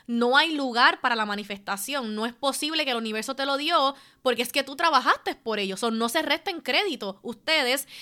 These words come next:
que trabajan por sus cosas y reciben y dan fruto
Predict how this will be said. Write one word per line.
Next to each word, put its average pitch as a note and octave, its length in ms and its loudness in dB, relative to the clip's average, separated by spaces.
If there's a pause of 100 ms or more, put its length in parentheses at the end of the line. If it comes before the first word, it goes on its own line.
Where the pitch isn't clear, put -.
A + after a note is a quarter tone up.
(100)
que B3+ 140 0
trabajan A#3+ 400 2
por D4 120 -2
sus D#4+ 140 -8
cosas F4 480 2
y A#3+ 140 -2
reciben D#4 520 0
y A#3+ 100 -2
dan A#3 180 0
fruto E4 520 0